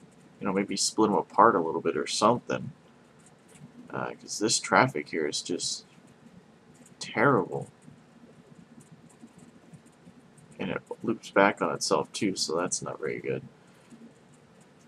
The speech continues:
I mean, what we could do is, you know, have a one-way coming in and then have a one-way going out onto this freeway and just force them to take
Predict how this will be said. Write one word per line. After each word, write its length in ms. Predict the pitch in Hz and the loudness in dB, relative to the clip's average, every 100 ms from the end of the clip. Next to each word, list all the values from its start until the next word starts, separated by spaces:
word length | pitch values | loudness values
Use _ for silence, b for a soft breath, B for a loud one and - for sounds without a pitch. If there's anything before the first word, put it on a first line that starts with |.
| - - - - | -20 -20 -20 0
I 140 | 95 110 | 4 4
mean, 220 | 107 101 | 4 4
what 220 | 98 101 | 4 4
we 140 | - - - - | 2 -6 -12 -12
could 560 | - - 151 180 135 | -6 2 6 4 2
do 400 | - 98 95 95 | 2 4 6 4
is, 280 | 69 90 - | 2 0 -2
you 80 | 98 | -2
know, 80 | 104 | 0
have 160 | 104 | 2
a 60 | 98 | 2
one-way 440 | 104 113 110 101 | 4 4 4 0
coming 340 | - 107 98 80 | 0 0 0 0
in 420 | 107 131 110 107 - | 4 4 6 2 -2
and 140 | 101 98 | -2 -2
then 120 | 98 | 0
have 180 | 110 95 | -2 -2
a 60 | |
one-way 480 | 92 98 101 95 92 | 0 2 2 0 0
going 440 | 90 92 90 92 | 0 0 -2 -4
out 260 | 90 92 - | -2 -2 -2
onto 220 | - - | -6 -6
this 160 | 117 - | -6 -6
freeway 460 | - 85 80 82 | -6 -4 2 2
and 100 | 82 | 0
just 180 | - - | -6 -12
force 340 | - 95 95 - | -2 0 0 -2
them 120 | - | -8
to 140 | - | -12
take 500 | - 104 92 - - | -2 -2 -2 -8 -20